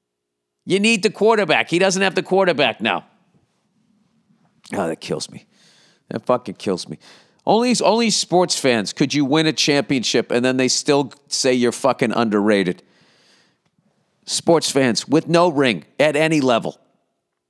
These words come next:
At any fucking level. So, anyway, I'm talking way more fucking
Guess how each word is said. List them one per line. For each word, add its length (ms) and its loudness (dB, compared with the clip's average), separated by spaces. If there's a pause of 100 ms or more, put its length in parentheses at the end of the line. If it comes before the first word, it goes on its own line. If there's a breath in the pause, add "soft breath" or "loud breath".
(160)
At 140 0
any 220 0
fucking 340 -2
level. 300 -10
So, 400 0 (960 soft breath)
anyway, 260 -4
I'm 80 -10
talking 380 -2
way 140 -4
more 180 -4
fucking 480 -6